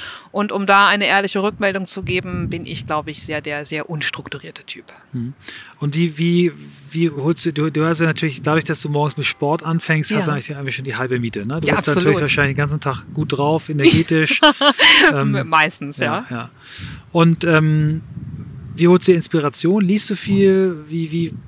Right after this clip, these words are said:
Speaker 2: wie bildest du dich weiter? Was, was machst du so, um, um, um dich auf die Zukunft vorzubereiten? Gibt's da Zaubertricks?
Speaker 1: Hm.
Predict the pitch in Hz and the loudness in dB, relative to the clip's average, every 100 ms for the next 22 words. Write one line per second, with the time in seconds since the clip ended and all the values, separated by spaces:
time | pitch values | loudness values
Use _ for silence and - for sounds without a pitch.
0 | - - 151 - 165 - 156 143 160 175 | -18 -12 -2 2 2 2 -6 -4 -2 0
1 | 160 156 151 - 160 - - 160 151 156 | 0 0 -2 -4 -8 -8 -4 -4 -4 -4
2 | 143 151 139 135 139 139 127 127 123 - | -2 -2 -2 -4 -4 -6 -6 -6 -8 -12
3 | _ _ _ 101 - 110 139 131 127 120 | _ _ _ -20 -20 -10 -8 -6 -8 -10
4 | 135 - - 185 180 - 165 156 147 143 | -12 -10 -6 -2 -2 0 -4 -4 -6 -2
5 | 143 143 143 147 - 156 160 - _ _ | -2 -2 -4 -6 -6 -4 -6 -10 _ _
6 | - - - 165 156 147 156 - 196 202 | -20 -16 -6 -2 -2 -4 -10 -6 -4 -2
7 | 208 208 202 202 - 202 - 185 | -2 -2 -2 0 2 2 0 -10